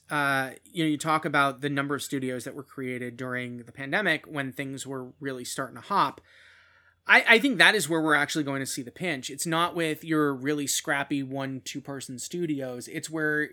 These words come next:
you've got studios that have a lot of infrastructure around them, that do have,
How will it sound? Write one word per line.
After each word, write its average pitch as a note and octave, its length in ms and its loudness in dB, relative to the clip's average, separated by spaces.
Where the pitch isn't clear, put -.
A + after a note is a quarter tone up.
you've D#3 200 -8
got D3 200 0
studios D3+ 680 -2
that C3+ 300 2
have G3 320 6
a D#3 60 -6
lot D3+ 260 -2
of C#3 80 -6
infrastructure D#3+ 760 -4
around C3 400 -6
them, B2+ 260 -6
that C#3 200 -2
do F3 260 -4
have, C#3 580 -6